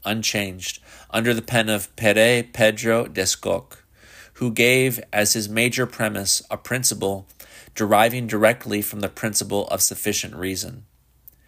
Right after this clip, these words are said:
"Desire is natural," he declares, "insofar as the goal to which it aspires is proportionate to nature, in other words, possible to it."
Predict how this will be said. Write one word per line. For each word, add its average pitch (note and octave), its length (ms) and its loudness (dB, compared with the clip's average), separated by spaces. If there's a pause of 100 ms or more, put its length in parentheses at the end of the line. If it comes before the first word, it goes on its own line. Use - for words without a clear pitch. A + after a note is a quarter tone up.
(280)
"Desire A#2+ 520 4
is A2+ 120 -4
natural," G#2+ 720 -2
he - 180 -4
declares, G#2 720 -4 (420)
"insofar B2 720 2
as A#2+ 120 -2
the G#2+ 120 0
goal A#2+ 340 4
to B2+ 160 -6
which G#2 240 -4
it F#2+ 80 -4
aspires G2 920 0 (120)
is G2 140 -4
proportionate A2 800 -4
to - 120 -8
nature, A2 560 -8 (600)
in G#2+ 100 -2
other A#2 220 4
words, F#2 420 -2 (300)
possible G2+ 500 -2
to - 260 -6
it." - 160 -10